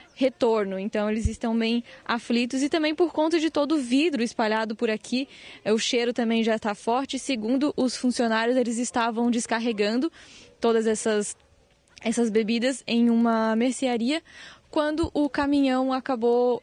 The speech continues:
é, cedendo, estava muito pesado, apesar de estava com o freio de mão acionado, também estava calçado, mas o peso foi maior. Segundo os funcionários também, dois deles estavam em cima do caminhão retirando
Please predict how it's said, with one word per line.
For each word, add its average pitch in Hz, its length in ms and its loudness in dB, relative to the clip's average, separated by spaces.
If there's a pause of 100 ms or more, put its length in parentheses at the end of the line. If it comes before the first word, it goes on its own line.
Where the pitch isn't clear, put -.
é, 220 380 0 (240)
cedendo, 262 560 0
estava 240 280 -4
muito 240 220 0
pesado, 233 520 -2 (260)
apesar 233 360 0
de 214 220 -4 (300)
estava 220 260 0
com 226 180 0
o 220 40 0
freio 208 680 2
de 202 120 0
mão 208 160 2
acionado, 247 600 -2
também 233 240 0
estava 226 260 -2
calçado, 240 480 -2
mas 254 320 -4
o 247 100 -6
peso 240 420 0
foi 240 200 0
maior. 220 420 -2 (300)
Segundo 247 260 0
os 247 80 0
funcionários 240 460 2
também, 247 480 0
dois 247 380 2
deles 285 260 0
estavam 277 420 0
em 277 100 4
cima 330 300 -2
do 320 100 0
caminhão 240 380 0
retirando 262 640 0